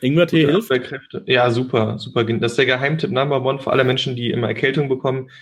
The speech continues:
Speaker 2: Ingwertee, vielleicht noch ein bisschen Zitrone reindrücken. Ja, das ist der Wahnsinn.
Speaker 1: Wie
Speaker 2: Also
Speaker 1: viel
Speaker 2: besser
Speaker 1: Ingwer
Speaker 2: geht's.
Speaker 1: nimmt man da? Zerdrückt oder geschnitten, oder?
Speaker 2: Einfach eine dicke Knolle Ingwer kaufen, die reicht dann für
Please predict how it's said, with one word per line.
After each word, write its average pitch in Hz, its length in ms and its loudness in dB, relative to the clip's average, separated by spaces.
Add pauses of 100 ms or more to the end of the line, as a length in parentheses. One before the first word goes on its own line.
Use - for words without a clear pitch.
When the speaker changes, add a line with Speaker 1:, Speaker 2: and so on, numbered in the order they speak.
(240)
Speaker 2:
Ingwertee, 156 680 2
vielleicht 139 280 0
noch 135 60 0
ein 135 60 -4
bisschen - 220 -12
Zitrone 151 480 0
reindrücken. 139 540 -2 (460)
Ja, 117 120 -16
das 107 100 -6
ist - 60 -16
der 113 100 2
Wahnsinn. 110 480 2 (260)
Speaker 1:
Wie 117 100 0
Speaker 2:
Also 113 100 0
Speaker 1:
viel 139 80 4
Speaker 2:
besser 135 140 2
Speaker 1:
Ingwer 139 100 6
Speaker 2:
geht's. 123 120 4
Speaker 1:
nimmt 170 200 -2
man 180 100 0
da? 196 240 0 (200)
Zerdrückt 175 540 -2
oder 127 200 -2
geschnitten, 185 480 -6
oder? 135 280 -6 (480)
Speaker 2:
Einfach 120 460 -4
eine 120 300 0
dicke 131 240 -2
Knolle 131 240 4
Ingwer 160 200 2
kaufen, 190 380 2
die 143 80 2
reicht 135 300 2
dann 120 160 -2
für 113 360 0